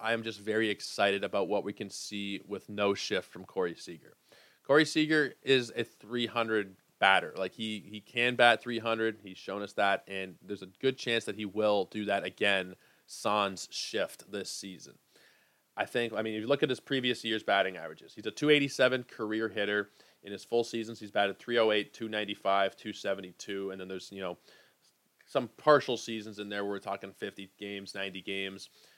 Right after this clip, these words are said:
almost always over three hundred. And then this year, the babip was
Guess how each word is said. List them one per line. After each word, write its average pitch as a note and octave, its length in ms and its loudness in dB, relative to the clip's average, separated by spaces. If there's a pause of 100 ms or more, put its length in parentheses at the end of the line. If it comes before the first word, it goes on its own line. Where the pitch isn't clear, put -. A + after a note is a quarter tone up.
(160)
almost E3 300 2
always D3 240 8
over A#2+ 180 4
three A2+ 220 0
hundred. G#2+ 340 2
And G#2 100 -4
then G#2 140 -6
this A#2+ 240 -4
year, G#2+ 400 0 (380)
the G2+ 80 -10
babip B2 520 6 (160)
was G#2+ 340 0